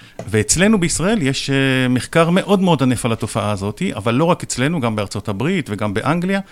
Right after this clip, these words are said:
ומחקרים מראים באופן חד משמעי שבתחומים מסוימים של הישגים לימודיים, הילדים האלה מובילים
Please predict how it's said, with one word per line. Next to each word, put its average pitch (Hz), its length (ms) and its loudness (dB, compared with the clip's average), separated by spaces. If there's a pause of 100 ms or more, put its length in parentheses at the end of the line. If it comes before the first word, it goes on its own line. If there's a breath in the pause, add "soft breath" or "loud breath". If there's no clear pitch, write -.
(440 soft breath)
ומחקרים 147 500 0
מראים 175 240 0
באופן 170 560 -2
חד 175 340 2
משמעי 147 540 0 (420 soft breath)
שבתחומים 151 600 0
מסוימים 175 320 2
של 175 120 0
הישגים 151 380 0
לימודיים, 143 400 0
הילדים 139 360 2
האלה 160 440 -2 (240)
מובילים 127 720 0